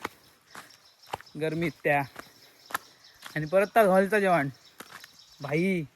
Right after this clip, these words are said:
वैताग गेलेला हॉलचं जेवण जेवण जेवण सोडायचा. डेरको वाढलो आहे बघा. बघू, जाते आता. मितेश पण हा घराकडे, त्याका पण जाऊचं हा. तो गोव्याक जातो ला. अं,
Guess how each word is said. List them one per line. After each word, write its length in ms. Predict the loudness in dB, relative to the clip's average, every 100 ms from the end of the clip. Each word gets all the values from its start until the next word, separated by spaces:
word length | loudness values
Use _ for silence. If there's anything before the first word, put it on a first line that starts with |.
| -20 -20 -20 -20 -16 -8
वैताग 300 | -4 0 0
गेलेला 320 | 2 2 2
हॉलचं 300 | 2 -2 -2
जेवण 320 | -2 -2 -2
जेवण 180 | -2 -2
जेवण 160 | -4 -2
सोडायचा. 420 | -2 -2 -2 -6 -8 -18 -20 -20 _ -4 2
डेरको 320 | 2 4 4
वाढलो 300 | 4 4 0
आहे 180 | -2 -4
बघा. 200 | -4 -6 -12 -18 -18 _ -20 -20 -20 -20 -20 -16 -16 -16 -20 -20 _ -20 -20 -18 -10
बघू, 180 | -4 0
जाते 300 | -2 0 -2
आता. 280 | 0 -4 -8 -8
मितेश 280 | -2 0 0
पण 180 | -2
हा 80 | 0
घराकडे, 400 | 2 4 4 2
त्याका 380 | -2 -8 -6 -4
पण 180 | -2 0
जाऊचं 300 | 0 2 0
हा. 140 | 2 -2 -8 -16 -16 -8
तो 140 | -6
गोव्याक 300 | 0 2 2
जातो 220 | 0 -2
ला. 120 | -2 -4 -6 -18 _ _ _ -20 -20 -20 _ _ -16
अं, 400 | -12 -12 -12